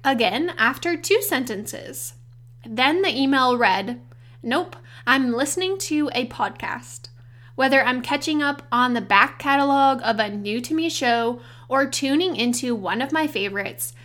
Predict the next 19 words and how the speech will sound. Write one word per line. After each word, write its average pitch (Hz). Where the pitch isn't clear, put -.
you 262
can 330
bet 254
your 339
shorts -
that 240
I'm 233
deep 277
in 320
podcast 226
land. -
Paragraph 233
break 226
again 233
after 262
two 247
sentences. -
Spoiler 302
alert, 349